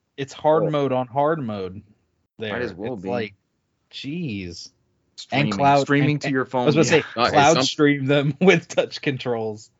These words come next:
Speaker 3: Some people will do touch. I mean, I've, I have coworkers at work who can play Ninja Gaiden with touch controls. They're all over the place. Like,
Speaker 1: <sighs>
Speaker 3: there, there's legit. I've had, I've known somebody at my job who all they do is prop up an iPad on the treadmill and just play games like that as they're walking.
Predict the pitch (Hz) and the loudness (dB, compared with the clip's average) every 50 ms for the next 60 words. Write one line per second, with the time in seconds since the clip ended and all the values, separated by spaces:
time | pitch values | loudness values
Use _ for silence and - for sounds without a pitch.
0 | _ _ - - 131 135 135 156 147 135 135 131 131 123 110 120 127 127 107 - | _ _ -6 -2 -2 0 4 4 4 4 4 4 4 4 4 4 4 4 4 4
1 | 120 107 - - - - - - 101 104 104 101 98 110 - - - - - 101 | 2 2 2 -2 -18 -18 -14 -8 -4 0 0 2 2 0 -2 -4 -14 -10 -6 -4
2 | 110 117 113 113 104 98 92 _ _ - 113 107 104 110 107 104 98 101 95 101 | -2 2 2 2 0 0 -6 _ _ -6 -4 -2 -2 -4 -6 -6 -6 -6 -4 -2
3 | 107 104 - 107 90 - 95 92 90 80 - 95 95 101 95 87 82 80 78 80 | -4 -4 -4 -6 -8 -8 -8 -8 -8 -8 -6 -6 -4 -4 -4 -6 -8 -8 -6 -6
4 | 78 78 80 78 76 - 80 78 - _ 78 _ - 76 78 78 80 85 85 87 | -6 -6 -8 -10 -14 -12 -14 -14 -14 _ -20 _ -16 -16 -16 -14 -12 -8 -6 -4
5 | 87 90 90 92 90 82 73 _ - 76 76 73 - 87 85 85 - - - 92 | -4 -4 -6 -6 -10 -12 -18 _ -16 -16 -16 -14 -12 -10 -10 -10 -10 -12 -14 -14
6 | 95 98 - - 101 101 104 - - 107 101 90 101 110 104 104 107 - - 117 | -16 -16 -8 -2 0 0 0 0 0 0 0 2 2 2 4 2 2 0 0 0
7 | 113 - 98 107 110 110 110 110 117 120 120 120 117 - 123 117 113 107 101 92 | 0 0 2 -2 -2 -2 -4 -4 -4 -4 -6 -8 -8 -8 -10 -8 -6 -8 -8 -6
8 | 101 98 95 90 98 101 98 98 95 92 107 98 - - 95 101 101 101 95 101 | -6 -6 -6 2 6 8 8 8 8 6 4 4 8 8 8 8 6 4 -10 -12
9 | 101 98 92 98 101 98 95 92 _ _ _ _ _ _ - 107 107 - 104 101 | -16 -16 _ -20 -20 -20 -20 -20 _ _ _ _ _ _ -14 -14 -14 -14 -14 -20
10 | 104 98 92 92 90 _ - 85 82 82 80 _ _ _ _ _ _ _ _ _ | -18 -16 -14 -14 -14 _ -12 -12 -12 -12 -12 _ _ _ _ _ _ _ _ _
11 | _ _ 90 92 98 101 90 - - 92 87 85 82 82 80 80 73 _ 80 82 | _ _ -14 -12 -12 -12 -12 -8 -8 -8 -8 -8 -12 -18 -20 -20 -20 _ -20 _
12 | 78 - _ - 87 82 78 87 85 82 78 80 76 - - 76 76 - _ _ | -20 -20 _ -10 -10 -10 -10 -10 -14 -14 -12 -16 -16 -14 -12 -10 -10 -10 _ _
13 | - 87 87 82 85 82 78 78 73 73 _ _ | -14 -14 -14 -12 -12 -14 -10 -10 -10 -10 _ _